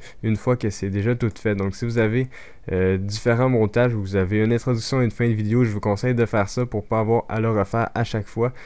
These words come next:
et ensuite vous l'enregistrez tout simplement. Et, euh, une fois que ça c'est fait, vous avez, euh, à chaque fois à le lancer. Euh, je sais pas pourquoi je l'ai fermé, mais je l'ai fermé, en tout cas je vais le relancer.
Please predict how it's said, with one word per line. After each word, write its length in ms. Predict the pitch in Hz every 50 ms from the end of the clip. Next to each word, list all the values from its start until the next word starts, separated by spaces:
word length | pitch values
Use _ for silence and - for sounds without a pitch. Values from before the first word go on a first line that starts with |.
| - - -
et 60 | 98
ensuite 260 | 98 95 - 127 120 113
vous 140 | 107 107
l'enregistrez 640 | 104 101 104 101 98 107 104 98 - - - - 104 107
tout 140 | - -
simplement. 480 | - - 101 90 - 90 87 90 92 113 - - - - - - - - - - - -
Et, 140 | 131 160
euh, 320 | 165 139 113 104 101 87 113
une 80 | 120
fois 200 | 117 - - 156
que 400 | 147 - - 113 104 98 98 98 98
ça 200 | - - 151 147
c'est 200 | - - 117 101
fait, 260 | - - 127 139 - - - - - - - - - - - -
vous 120 | 101 98
avez, 340 | 101 98 92 101 123 135 131
euh, 120 | 117 101 -
à 140 | - 107 107
chaque 220 | - 120 110 98
fois 280 | - - 113 117 120 127 - - - - -
à 140 | - 120 131
le 60 | 131
lancer. 440 | 120 110 104 95 - - 113 - - - - - - - - - - - - - - - - - - - - - - -
Euh, 100 | 113 101
je 60 | 95
sais 100 | - -
pas 120 | - - 120
pourquoi 220 | - - - 127
je 120 | 117 113 107
l'ai 100 | 104 101
fermé, 360 | - - 98 95 104 123 131
mais 120 | 120 107
je 80 | 95 98
l'ai 80 | 98
fermé, 320 | 92 - 95 92 90 95 101
en 60 | 104
tout 100 | 101 -
cas 120 | - 101
je 40 | 95
vais 120 | 90 95 95
le 60 | 104
relancer. 540 | 104 117 120 117 110 98 - - 135 151